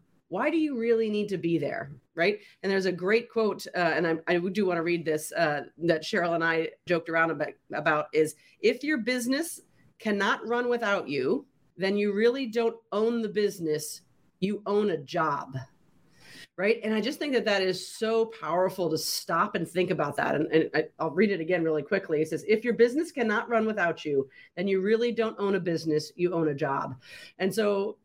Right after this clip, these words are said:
write that down, take a little soul search on that one, and then really feel like, what did you want? What, how did you, why did you do this? Why did, it's all about passion for us as entrepreneurs.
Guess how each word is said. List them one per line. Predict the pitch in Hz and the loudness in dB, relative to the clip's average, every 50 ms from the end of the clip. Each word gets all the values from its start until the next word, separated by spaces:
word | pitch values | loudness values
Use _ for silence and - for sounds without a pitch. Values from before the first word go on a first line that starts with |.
| _ _ - | _ _ 2
write | 175 262 - | 2 2 2
that | - 330 285 233 | 2 -2 -4 -2
down, | - 247 240 240 240 247 240 - | 0 0 2 2 2 0 -2 -6
take | - - 226 233 233 - | -4 0 0 0 2 0
a | 254 | -2
little | 240 233 - 240 226 196 | -2 0 2 2 0 -2
soul | 190 - - - 240 233 226 208 | -2 -6 -4 0 2 2 2 2
search | 208 - 202 180 175 175 - | -2 -2 -2 -2 -2 -2 -4
on | - 170 160 160 | -4 -2 0 2
that | 170 180 185 160 | 2 2 0 0
one, | 190 208 220 233 254 254 - - - _ _ | 0 0 0 0 -2 -4 -10 -20 -20 _ _
and | - 214 220 | -2 0 2
then | 226 226 226 | 2 2 0
really | 226 277 294 311 320 | -2 -2 0 0 -2
feel | 311 - 311 302 | 0 0 -2 0
like, | 269 185 170 170 | 0 0 0 0
what | 156 160 170 262 392 | -2 -2 -2 0 0
did | 453 427 - | 0 -2 -2
you | 339 294 214 180 156 - | -2 -2 -2 -2 -4 -8
want? | 160 160 151 151 156 165 214 - - | -8 -6 -4 -2 0 0 0 0 2
What, | 185 226 262 | 2 2 2
how | 247 226 247 349 | 0 -2 -2 -2
did | 453 480 359 | -2 -2 -2
you, | 247 254 240 220 202 165 - - _ | -2 0 0 0 0 -2 -6 -10 _
why | _ 220 320 | _ 0 0
did | 403 403 320 | 0 2 0
you | 330 254 | 0 -2
do | 185 151 156 208 233 254 247 | -2 -2 -2 0 0 0 0
this? | 175 147 156 - - - - - - - - - _ | 0 -4 -6 -8 -8 -8 -8 -8 -8 -10 -12 -20 _
Why | - 185 262 311 | -4 -2 2 2
did, | 381 339 | 2 2
it's | - - 202 - | 2 -2 -2 0
all | 247 285 359 403 | 0 0 0 2
about | 403 254 208 - - | 2 0 0 -2 -4
passion | - - 151 165 170 - - - 160 147 143 | -8 -2 0 0 0 -2 0 0 0 0 0
for | - 156 143 | 0 0 0
us | 139 139 143 | 0 0 0
as | 147 139 147 | -2 0 0
entrepreneurs. | 143 139 135 - - - 156 147 139 156 208 277 - - | 0 0 0 -4 -4 -4 -4 -2 0 0 0 0 -2 -6